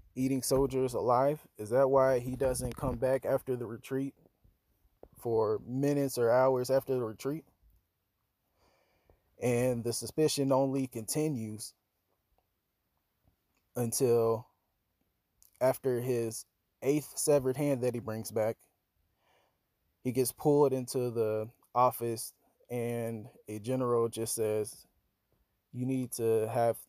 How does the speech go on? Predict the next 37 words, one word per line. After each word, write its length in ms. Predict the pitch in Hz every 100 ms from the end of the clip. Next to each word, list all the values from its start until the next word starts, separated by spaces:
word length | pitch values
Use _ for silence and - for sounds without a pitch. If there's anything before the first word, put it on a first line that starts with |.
| _ -
you 80 |
just 200 | 135 135
need, 320 | 131 120 117 -
you 80 | 131
just 160 | 131 135
need 140 | 123
some 120 | 113
time 200 | 110 117
away 180 | 113 117
from 160 | 101 104
the 60 |
battlefield. 600 | 110 113 113 - 113 107
I 120 | 92
think 260 | 107 123 117
this 220 | 120 120
is 100 | 104
making 320 | 113 117 110
you 80 | 107
crazy. 580 | 113 131 131 123 127 127 - _ _
You 120 | -
know, 320 | 107 113 117 107
we 160 | 123
value 440 | 107 123 143 139 139
you 360 | 135 135 131 127
killing 260 | 139 131
soldiers, 680 | 120 131 123 113 110 107 117 - _ _ _ _ _ _ _ _ _ _
but 220 | 120 117
we 160 | 113 120
think 360 | - 127 123 -
that 360 | 120 117 117 - _ - _ _ _ _
this 220 | 131 117 -
war 380 | 127 123 120
is 240 | 107 107 101
messing 300 | 123 113 110
with 180 | 107 -
your 100 | 101
brain." 340 | 101 95 113